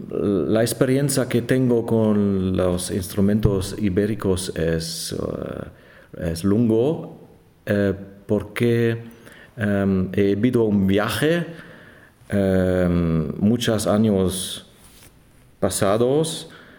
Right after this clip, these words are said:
eh, con un amigo no organista y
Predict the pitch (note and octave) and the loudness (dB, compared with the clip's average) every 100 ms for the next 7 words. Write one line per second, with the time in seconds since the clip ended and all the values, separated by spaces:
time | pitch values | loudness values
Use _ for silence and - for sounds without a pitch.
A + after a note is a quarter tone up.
0 | - - - A2 G#2+ G#2 G2 F#2+ A#2 A2 | -20 -20 -4 0 2 2 0 0 2 2
1 | G2 F2+ A2+ B2 A#2 G#2 G2 G#2+ A#2 G#2+ | 4 4 2 2 2 2 2 2 2 0
2 | G2+ G2 A2 - C#3+ F#3+ F3 - - - | 2 0 0 0 0 0 -4 -10 -20 -20
3 | - - - - A#2 A#2 A2+ A2+ A2 | -20 -20 -12 -2 2 2 2 2 2